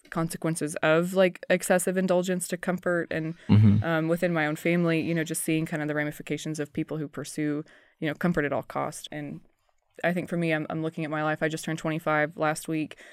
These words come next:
Speaker 2: Oh, happy
Speaker 1: And
Speaker 2: birthday.
Speaker 1: I'm looking at, like, okay, what do, where do I wanna be whenever I'm thirty or thirty-five or fifty-five or sixty-five? Do I wanna f-,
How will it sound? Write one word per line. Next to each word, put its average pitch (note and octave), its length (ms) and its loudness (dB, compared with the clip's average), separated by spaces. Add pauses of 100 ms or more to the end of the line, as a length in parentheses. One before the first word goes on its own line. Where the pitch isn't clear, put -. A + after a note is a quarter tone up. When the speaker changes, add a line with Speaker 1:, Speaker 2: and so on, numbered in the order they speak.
(120)
Speaker 2:
Oh, B2+ 140 6
happy A2+ 180 6
Speaker 1:
And D#3+ 240 6
Speaker 2:
birthday. F2+ 160 0
Speaker 1:
I'm D#3 240 2
looking E3 300 -4
at, D3+ 100 -2
like, D3 300 -4
okay, E3 180 0
what D#3+ 140 2
do, F#3 140 2
where - 180 2
do F#3 100 4
I D#3 140 4
wanna E3 180 0
be D3 140 -4
whenever D3 260 -4
I'm D3+ 100 -4
thirty D3 360 -4
or - 60 -2
thirty-five D3+ 440 -4
or - 80 -8
fifty-five - 580 -6
or - 60 -8
sixty-five? - 460 -6
Do E3+ 100 4
I E3+ 80 8
wanna E3 220 4
f-, - 180 -6